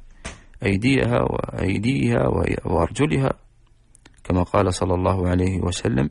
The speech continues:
"إن أمتي يدعون يوم القيامة غرا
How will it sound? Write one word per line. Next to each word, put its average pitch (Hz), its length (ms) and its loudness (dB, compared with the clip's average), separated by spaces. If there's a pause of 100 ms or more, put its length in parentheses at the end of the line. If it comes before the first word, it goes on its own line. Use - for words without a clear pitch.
"إن 98 240 2
أمتي 101 380 2
يدعون 95 440 2
يوم 92 260 2
القيامة 92 400 0 (100)
غرا 131 500 2